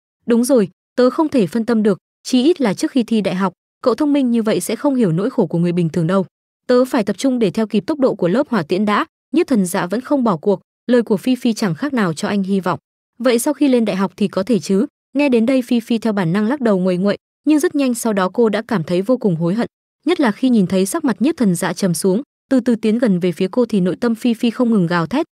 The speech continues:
"A a a, sao mình lại lắc đầu chứ? Trời ơi, sắc mặt của cậu ấy khó coi quá, a a a, sao cậu ấy lại dựa sát mình, không phải muốn đánh mình chứ?" Lúc Phi Phi còn đang bối rối không biết tiếp theo Nhiếp Thần Dạ sẽ làm gì thì anh đã đến trước mặt cô,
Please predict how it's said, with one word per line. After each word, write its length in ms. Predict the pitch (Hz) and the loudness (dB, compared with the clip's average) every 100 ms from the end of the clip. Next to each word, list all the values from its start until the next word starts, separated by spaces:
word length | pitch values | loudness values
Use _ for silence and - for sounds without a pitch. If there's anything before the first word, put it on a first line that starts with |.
| _ - | _ -4
"A 120 | 233 | -2
a 160 | 233 | 0
a, 180 | 233 226 | -2 -4
sao 220 | 208 233 | -2 -2
mình 220 | 208 185 165 | 0 0 0
lại 160 | - | -2
lắc 140 | 226 269 | -4 -2
đầu 160 | 185 | -2
chứ? 240 | 147 175 233 _ _ _ - | 0 -2 -2 _ _ _ 0
Trời 160 | 262 | 2
ơi, 180 | 233 277 | 4 2
sắc 200 | - 339 | 0 -2
mặt 100 | 240 | -2
của 100 | - | -2
cậu 160 | 170 190 | -2 -2
ấy 180 | - 196 | 0 -2
khó 180 | - 196 | -2 -4
coi 240 | 247 226 | -2 -2
quá, 280 | 202 180 226 _ _ | 0 -2 -2 _ _
a 120 | 240 | -4
a 160 | 240 240 | -2 -2
a, 200 | - 226 | -2 -4
sao 240 | - 233 | -2 -4
cậu 160 | 208 214 | -2 -4
ấy 200 | 175 185 | 0 0
lại 200 | 254 185 | 0 -2
dựa 160 | 190 175 | -2 -2
sát 220 | 381 294 | -4 0
mình, 160 | 226 160 _ _ | 0 0 _ _
không 160 | - 302 | -2 0
phải 180 | 240 | 0
muốn 240 | 170 185 196 | 0 0 0
đánh 200 | 180 226 | 0 0
mình 120 | 208 | 0
chứ?" 240 | 160 175 254 _ _ - | 0 -2 -2 _ _ -4
Lúc 140 | 294 359 | -2 2
Phi 160 | 302 | 0
Phi 160 | 277 294 | 0 0
còn 200 | 240 190 | 0 0
đang 180 | 220 208 | 0 0
bối 140 | 196 | 2
rối 160 | 208 208 | 2 0
không 220 | 285 262 | 0 0
biết 160 | 330 | 0
tiếp 120 | - 339 | -2 -2
theo 160 | 254 | 0
Nhiếp 200 | 220 339 | 0 0
Thần 180 | - 190 | 0 0
Dạ 200 | 170 175 | 0 -4
sẽ 160 | - 220 | -2 -2
làm 160 | 247 | 0
gì 180 | 175 190 | 0 -2
thì 140 | 180 196 | -2 -4
anh 220 | 233 220 | -2 -2
đã 100 | 208 | 0
đến 160 | 214 | 0
trước 180 | 196 320 | 0 -2
mặt 100 | 240 - | -2 0
cô, 220 | 247 233 | 0 0